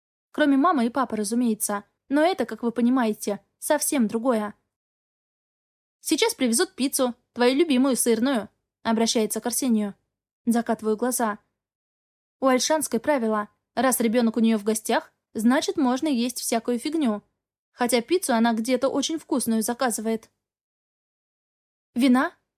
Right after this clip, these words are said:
тихо спрашивает меня. Устало выдыхаю. День выдался тот еще.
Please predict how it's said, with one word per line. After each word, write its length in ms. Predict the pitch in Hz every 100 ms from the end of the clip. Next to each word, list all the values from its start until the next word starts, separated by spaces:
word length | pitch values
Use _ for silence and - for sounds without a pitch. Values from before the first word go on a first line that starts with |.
| _ -
тихо 260 | 269 262
спрашивает 520 | 240 285 240 214 202
меня. 320 | 226 220 208 208 _ _ _ _ -
Устало 400 | 262 - 294 247
выдыхаю. 560 | 214 247 - 254 220 - _ _ _
День 340 | 247 233 381 339
выдался 400 | 247 277 - 320
тот 200 | 233 214
еще. 320 | - 214